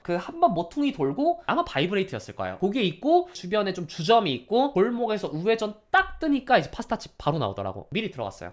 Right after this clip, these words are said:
네 시 도착했거든? 사람이 아예 없어. "어, 안녕하세요. 왜 오셨어요?"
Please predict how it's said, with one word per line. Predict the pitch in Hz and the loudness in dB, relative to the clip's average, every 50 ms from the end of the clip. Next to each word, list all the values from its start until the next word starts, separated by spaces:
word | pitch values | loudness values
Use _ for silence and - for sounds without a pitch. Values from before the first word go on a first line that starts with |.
| - | -8
네 | - 185 226 | -4 -4 -2
시 | - 285 | -2 -2
도착했거든? | - 135 - 113 - 98 - 120 165 262 - | -6 -6 -8 -10 -12 -10 -10 -10 -10 -8 -2
사람이 | - 277 320 339 302 - | 2 4 4 4 4 2
아예 | - - - 185 | 0 2 2 4
없어. | 156 117 - - - 220 | 2 2 -2 -4 -8 -8
"어, | - 185 160 | -4 -2 -2
안녕하세요. | 143 165 190 185 185 151 123 | 0 0 0 0 0 0 2
왜 | 151 | 2
오셨어요?" | 220 285 262 202 - - - - | 4 4 2 0 0 -2 -2 -4